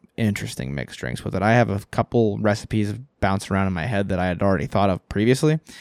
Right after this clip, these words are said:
and so I, I wanna try those for sure. The last question for this week is a very important question that I v-, not so often sit back to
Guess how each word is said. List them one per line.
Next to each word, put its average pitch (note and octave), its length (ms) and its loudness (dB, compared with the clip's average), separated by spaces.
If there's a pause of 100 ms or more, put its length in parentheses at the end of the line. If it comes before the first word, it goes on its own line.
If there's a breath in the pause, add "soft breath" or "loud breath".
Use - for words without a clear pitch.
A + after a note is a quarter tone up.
(380 loud breath)
and F#2 260 -4
so - 100 -2
I, E2 360 -4
I - 20 0
wanna F2 160 0
try B1+ 220 -2
those A#1 160 -4
for - 120 -10
sure. - 300 -8 (180)
The A#2 220 4
last A#2 560 2
question B2+ 640 2
for A2+ 160 2
this B2 300 2
week G#2 340 0
is G#2+ 140 0
a G2+ 80 2
very B2 400 6
important B2 420 6
question - 640 0
that G#2+ 220 2
I G#2 240 0 (180)
v-, A2+ 340 -10 (200)
not B2 560 4
so D#3+ 260 8
often G2 600 2
sit - 400 2
back G2+ 420 2
to F2+ 260 -2